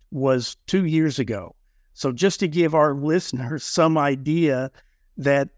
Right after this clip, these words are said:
a project like this doesn't just take a few months, it can often take a couple of years between the time that you have your initial discussions and by the time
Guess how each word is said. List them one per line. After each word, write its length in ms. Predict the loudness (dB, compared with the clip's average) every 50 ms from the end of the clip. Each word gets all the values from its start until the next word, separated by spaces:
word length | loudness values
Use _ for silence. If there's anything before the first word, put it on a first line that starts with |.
| _ _ -14
a 80 | -8
project 480 | 0 4 4 4 4 4 0 -2 2 2
like 180 | 2 2 2
this 260 | 0 0 0 0 0 0
doesn't 360 | 2 2 2 2 2 -2 -4
just 180 | -4 -6 -4
take 180 | -2 -4 -2 -2
a 60 | -4
few 240 | -4 -2 -2 -2 0
months, 680 | 0 0 0 0 0 0 0 -2 -2 -4 -8 -12 -14 -8 -4
it 200 | -2 -2 -2 -2 _ -2
can 140 | -2 0 2
often 340 | 2 0 0 0 -2 -2
take 240 | 0 2 0 0 0
a 80 | -2 -2
couple 340 | 0 0 -2 0 0 -2 -2
of 120 | -2 -2
years 560 | -2 -2 0 0 0 0 -2 -4 -8 -14 -18 _ _ _ _ -12
between 380 | -8 -8 -4 -2 0 0 2 2
the 60 | 0
time 320 | 0 0 0 2 2 2 0
that 120 | -2 -2
you 140 | -4 -4 -2
have 200 | 2 2 2 2
your 160 | 0 -2 -2
initial 380 | -2 0 0 0 0 0 -2 -2
discussions 800 | -2 -2 -4 -2 0 2 2 2 0 -2 -2 -2 -2 -2 -4 -4
and 160 | -6 -4 -2
by 100 | -2 -2
the 120 | -2 -2
time 520 | -6 -6 -4 -4 -2 -2 -2 -2 -2 -4